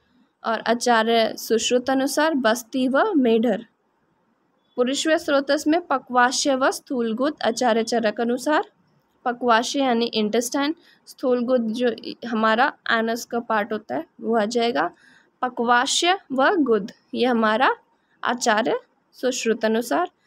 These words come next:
स्वेद व स्रोतस मेद व लोमकूप, मेद हमारा जो बोन मैरो आ गई वो आ गया,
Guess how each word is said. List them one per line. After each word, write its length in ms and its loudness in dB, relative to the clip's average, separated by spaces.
स्वेद 380 2
व 140 2
स्रोतस 600 -2
मेद 400 2
व 100 2
लोमकूप, 640 0
मेद 480 0
हमारा 460 4
जो 160 2
बोन 300 2
मैरो 260 4
आ 120 4
गई 160 2
वो 240 2
आ 160 4
गया, 260 0